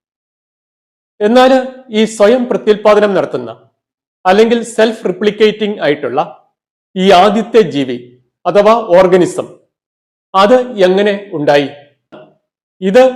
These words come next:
സാധാരണ പരിണാമ പ്രക്രിയയിൽ നിന്ന് കുറച്ച് വേറിട്ട് ചിന്തിക്കേണ്ട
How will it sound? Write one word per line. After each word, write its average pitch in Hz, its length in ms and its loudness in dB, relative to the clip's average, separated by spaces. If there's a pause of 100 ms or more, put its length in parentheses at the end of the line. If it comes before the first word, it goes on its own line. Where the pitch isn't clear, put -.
(200)
സാധാരണ 214 420 2 (100)
പരിണാമ 196 340 0 (120)
പ്രക്രിയയിൽ 170 500 0
നിന്ന് 143 200 -10 (680)
കുറച്ച് 202 340 2 (220)
വേറിട്ട് 214 440 2
ചിന്തിക്കേണ്ട 156 440 -4